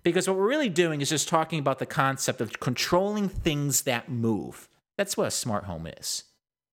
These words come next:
And so when you look at the smart home battle, I think we're in the very early stage here. I think the HomePod has a lot of potential,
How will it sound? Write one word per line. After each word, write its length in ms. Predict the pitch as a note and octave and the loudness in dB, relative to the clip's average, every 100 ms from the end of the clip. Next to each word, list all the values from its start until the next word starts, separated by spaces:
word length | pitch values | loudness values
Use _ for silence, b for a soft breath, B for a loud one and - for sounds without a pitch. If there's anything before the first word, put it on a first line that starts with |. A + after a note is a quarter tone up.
| _ _ _ _ _ _ _ _ _ _ | _ _ _ _ _ _ _ _ _ _
And 140 | F#3+ - | 0 2
so 100 | G#3 | 2
when 80 | |
you 120 | G#3 A3 | 2 2
look 180 | C4+ | 0
at 100 | F#4+ | 0
the 80 | A3+ | 0
smart 460 | F#3 - F3+ F3+ - | 0 2 2 0 -2
home 480 | - E3 D3 C3+ - - | -4 -2 -2 -4 -10 -2
battle, 480 | G#2+ A#2 B2 E2+ - B B - | 2 2 2 -2 -8 B B -4
I 60 | F#4+ | -2
think 220 | F#4 F4 | -2 -2
we're 100 | C4+ | 0
in 60 | A#3+ | 0
the 80 | G3+ | 0
very 320 | G#3 G#3 G3 | 0 2 0
early 220 | F#3+ F#3 | 0 0
stage 480 | - G3+ B3 G#3 - | -2 -2 -2 -2 -2
here. 280 | D2+ - - _ _ _ _ _ _ _ D3+ | -4 -6 -14 _ _ _ _ _ _ _ 0
I 80 | |
think 160 | D3 F3+ | 0 0
the 80 | F3+ | -4
HomePod 840 | C#3 G3 A3+ C4 - D3+ B2+ C3+ B B | -2 -2 -2 -4 -2 0 0 -2 B B
has 140 | F3 E3+ | 0 0
a 80 | E3 | 2
lot 220 | E3 E3 | 0 0
of 120 | E3 | -4
potential, 600 | - - F#3+ G#3 - E2 | -10 -2 -2 -2 -4 -6